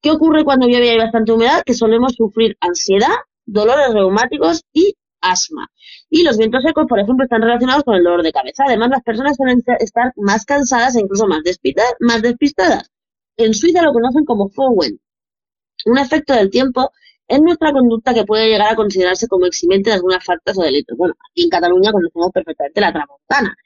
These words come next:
y todo el mundo sabe que la tramontana vuelve loca a la gente, igual que el Bierzo, igual que el Levante. El viento está siempre presente, bueno, muchas veces está presente, aunque no lo digan, en lo,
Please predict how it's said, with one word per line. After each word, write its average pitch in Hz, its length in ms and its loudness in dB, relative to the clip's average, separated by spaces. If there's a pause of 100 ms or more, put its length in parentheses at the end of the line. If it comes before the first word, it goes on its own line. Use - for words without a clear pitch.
(260)
y 202 120 0
todo 208 100 2
el 196 60 4
mundo 220 180 2
sabe 226 240 0
que 214 60 0
la 170 100 0
tramontana 226 680 -4 (300)
vuelve 180 280 0
loca 180 180 0
a - 20 2
la 214 100 0
gente, 254 380 0
igual 165 300 -2
que 220 80 0
el 220 80 2
Bierzo, 214 500 0
igual - 280 -14
que 190 80 -4
el 196 60 2
Levante. 180 500 -2 (260)
El 240 260 2
viento 311 680 0 (100)
está 269 400 -2
siempre 294 420 0
presente, 233 800 -2 (140)
bueno, 302 220 -10
muchas 226 240 0
veces 214 180 0
está 202 220 -2
presente, 214 560 -2
aunque 170 260 -2
no - 80 0
lo 254 100 2
digan, 202 320 0 (420)
en 202 220 2
lo, 190 60 2